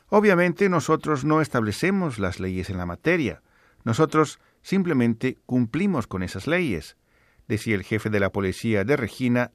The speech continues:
Evan Bray. Sin embargo, la interpretación que hace la policía de Regina de estas leyes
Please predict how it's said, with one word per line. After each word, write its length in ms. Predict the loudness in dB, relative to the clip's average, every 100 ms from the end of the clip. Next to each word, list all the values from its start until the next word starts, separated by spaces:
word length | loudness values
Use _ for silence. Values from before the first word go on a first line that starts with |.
| -6
Evan 320 | -4 -2 0
Bray. 380 | 2 2 0 -8 _ _ _ _ _ _ _ -6
Sin 200 | 0 2
embargo, 560 | 4 4 2 0 -2 -2
la 180 | 2 2
interpretación 880 | 4 2 0 0 -2 -2 0 0 -2
que 200 | -2 0
hace 260 | 0 0
la 120 | -2
policía 460 | -2 -2 -4 -2 -2
de 100 | -2
Regina 520 | -4 -4 0 0 -2 -6
de 200 | -6 -4
estas 300 | -2 -2 0
leyes 460 | 0 2 0 -2